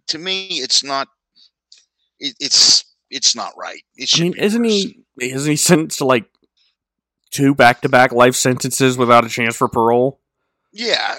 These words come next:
Speaker 1: two or ten or something. I mean, he's never getting out of prison. And to me,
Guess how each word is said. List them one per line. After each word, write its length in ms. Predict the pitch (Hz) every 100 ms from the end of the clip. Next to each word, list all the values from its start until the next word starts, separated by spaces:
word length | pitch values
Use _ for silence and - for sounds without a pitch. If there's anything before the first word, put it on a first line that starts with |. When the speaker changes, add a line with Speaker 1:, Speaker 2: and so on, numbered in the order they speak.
| -
Speaker 1:
two 320 | - 180 220
or 80 | 175
ten 460 | - - 160 175 185
or 120 | 120
something. 340 | - 143 131
I 20 | 135
mean, 100 | 143
he's 200 | 226 127
never 320 | 127 147 131
getting 220 | 110 110
out 120 | 101
of 60 | 92
prison. 380 | - 156 143 101 _ _ _ _ _ _ _ -
And 120 | 147
to 100 | -
me, 200 | 147 175